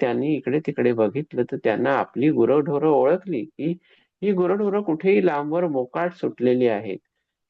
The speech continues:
पण मन्या काय कुठे दिसत नाही, कारण शेठजी त्यांना मन्याच म्हणून हाक मारत असत. तर त्यांनी इतर गुराखी पोरांना विचारलं, "काय रे, मन्या कुठे आहे? तुम्ही सगळे आहात, मन्या कुठे आहे? आणि माझी गुरं इतक्या लांब लांब सगळी मोकाट फिरतायत,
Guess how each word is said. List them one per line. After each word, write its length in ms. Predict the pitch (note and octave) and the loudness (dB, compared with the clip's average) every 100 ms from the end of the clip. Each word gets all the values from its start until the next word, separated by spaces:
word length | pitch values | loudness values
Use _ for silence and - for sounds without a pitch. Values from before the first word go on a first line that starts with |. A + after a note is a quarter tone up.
| - | -4
पण 160 | C#3+ - | -2 0
मन्या 360 | G#2+ A#2+ C#3 E3+ | 0 2 2 0
काय 200 | E3 D3+ | 0 -2
कुठे 260 | C#3 B2 C3 | -4 -4 -2
दिसत 360 | A2 G#2 B2 - | -2 -2 -2 0
नाही, 160 | A#2 | 0
कारण 160 | A2+ A2 | 0 -2
शेठजी 460 | - A#2 G#2+ B2+ E3 E3+ | 0 -2 0 -2 0 0
त्यांना 240 | C3 C3 | 0 0
मन्याच 320 | B2+ B2 D3 D#3 | -2 -2 -4 -6
म्हणून 240 | B2+ A#2 A2 | -6 -4 -4
हाक 220 | G#2+ - | -8 -4
मारत 300 | G2 F#2 F2 | -2 -2 -4
असत. 200 | E2 - - _ _ _ _ _ _ _ _ _ - | -8 -8 -20 _ _ _ _ _ _ _ _ _ -8
तर 60 | |
त्यांनी 300 | G#3+ F3 F#3 A3 | -2 0 2 2
इतर 320 | F#3 G3+ G3+ | 2 0 2
गुराखी 400 | F3+ E3 F3 G3 | 2 0 0 -4
पोरांना 480 | F3+ C#3+ C#3 D3 D3+ | -2 2 2 2 0
विचारलं, 540 | C3+ B2 C3 C3 B2+ B2+ | -2 -2 -2 0 -2 -2
"काय 280 | C3 C3 D3+ | -2 -2 -2
रे, 180 | D3 G2+ - _ _ _ _ - | -4 -8 -10 _ _ _ _ -4
मन्या 340 | A#2+ C3 F#3 | 0 2 2
कुठे 280 | F#3 D3+ D3 | 0 -2 0
आहे? 140 | B2 G#2+ | 0 2
तुम्ही 240 | A#2+ C3 | 0 0
सगळे 280 | D#3+ C#3+ C#3+ | 0 0 0
आहात, 280 | C#3+ B2+ B2+ - | 0 -2 -8 -6
मन्या 260 | A#2 C3 F3+ | -4 -2 0
कुठे 240 | D3+ - | -2 -4
आहे? 100 | G2+ | -6
आणि 180 | G2+ A#2+ | -4 -2
माझी 340 | B2 A#2 A2+ E3 | 0 -2 0 0
गुरं 260 | D3 D3 | 2 2
इतक्या 360 | D#3 B2 _ D#3 | 2 -2 _ -4
लांब 280 | C3+ B2 A#2+ | 0 0 0
लांब 220 | C3 D3+ D#3 | -2 -2 -6
सगळी 220 | C#3 C3 | -4 -2
मोकाट 360 | A#2+ A2 C3 C3 - | 0 0 0 -2 -4
फिरतायत, 420 | A2+ - A#2 G2 | -10 -6 -2 -2